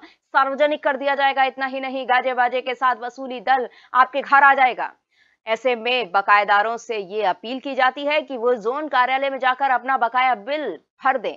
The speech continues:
हरदा में पाँच सौ से ज्यादा बकायेदारों के ऊपर बिजली कंपनी का दो करोड़ से ज्यादा का बकाया है। ऐसे में बिजली कंपनी ने वसूली के लिए ये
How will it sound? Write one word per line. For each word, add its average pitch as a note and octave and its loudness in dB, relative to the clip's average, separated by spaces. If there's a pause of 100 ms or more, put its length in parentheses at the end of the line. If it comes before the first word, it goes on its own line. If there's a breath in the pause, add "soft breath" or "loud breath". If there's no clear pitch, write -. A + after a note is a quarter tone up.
(340 soft breath)
हरदा A#3+ 4
में B3 -2
पाँच A#3+ 0
सौ C4 -8
से A3 -10
ज्यादा A3+ -2
बकायेदारों G#3+ 0
के G#3+ -10
ऊपर A3+ -6
बिजली G3+ -10
कंपनी A3 -10
का G3+ -2
दो A#3 -6
करोड़ A3+ -6
से G3+ -12
ज्यादा F#3+ -2
का A3 -6
बकाया G#3 -4
है। B3 -6
ऐसे A#3+ -4
में A#3 -10
बिजली G#3 -12
कंपनी A3 -12
ने A3+ -8
वसूली A#3+ -8
के A3 -10
लिए A3 -10
ये A3+ -8